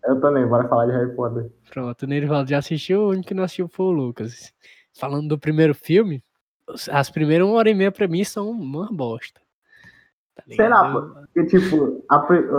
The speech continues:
Speaker 1: a, a primeira, primeira hora ali, pô, parece só que, parece aquele filme de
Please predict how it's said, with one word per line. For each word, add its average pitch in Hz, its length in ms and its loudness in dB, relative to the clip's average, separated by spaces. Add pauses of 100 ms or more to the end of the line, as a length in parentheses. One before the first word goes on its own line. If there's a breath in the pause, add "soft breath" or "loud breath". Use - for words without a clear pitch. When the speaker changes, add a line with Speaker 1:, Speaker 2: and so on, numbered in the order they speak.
(220)
Speaker 1:
a, 131 280 0 (240)
a 180 60 4
primeira, 185 640 4
primeira 180 360 4
hora 156 160 4
ali, 151 180 2
pô, - 140 -6
parece 131 420 2
só 131 160 0
que, 135 880 2 (340)
parece 170 220 6
aquele 170 200 2
filme 160 280 4
de 135 300 6